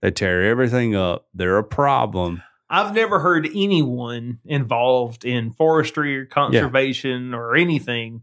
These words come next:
Speaker 1: Right.
Speaker 2: have a good opinion of 'em.
Speaker 1: No. Yes. No. Uh, hogs, feral hogs are a problem.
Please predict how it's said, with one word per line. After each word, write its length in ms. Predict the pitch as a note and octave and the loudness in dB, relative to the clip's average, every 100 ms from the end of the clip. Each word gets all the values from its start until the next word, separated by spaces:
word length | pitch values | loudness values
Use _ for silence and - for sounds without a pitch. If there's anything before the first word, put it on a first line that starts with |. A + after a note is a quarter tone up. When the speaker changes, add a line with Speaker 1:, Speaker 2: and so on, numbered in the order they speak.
| _ - | _ 0
Speaker 1:
Right. 240 | G2 - - | 0 0 0
Speaker 2:
have 180 | D3 C3+ | 0 2
a 60 | |
good 220 | C3 C#3 C3 | 2 2 2
opinion 440 | A#2+ C#3 B2 A#2 | 0 0 0 0
of 240 | D#3 - C#3+ | -2 -2 -4
'em. 240 | A#2 A#2+ - | -4 -6 0
Speaker 1:
No. 320 | G3+ E3+ F#2 - _ - | 2 2 -2 -8 _ 0
Yes. 420 | D3 A#2+ E2 - | 2 2 0 -2
No. 400 | E3 D3+ A2 - _ - - | 2 2 2 -2 _ -20 -8
Uh, 140 | B2+ G#2 E2 | -6 -6 -4
hogs, 680 | A2+ C3+ D#3 D#3 C#3 B2+ - - _ _ - - | -2 2 2 2 0 -4 -6 -12 _ _ -20 -4
feral 380 | B2 C3+ D#3+ D3 | 0 4 4 4
hogs 420 | B2 G#2+ G#2 G2+ | 4 2 2 2
are 140 | G2+ | 2
a 40 | G2+ | 0
problem. 460 | F2 E2 - - | -4 -8 -12 -18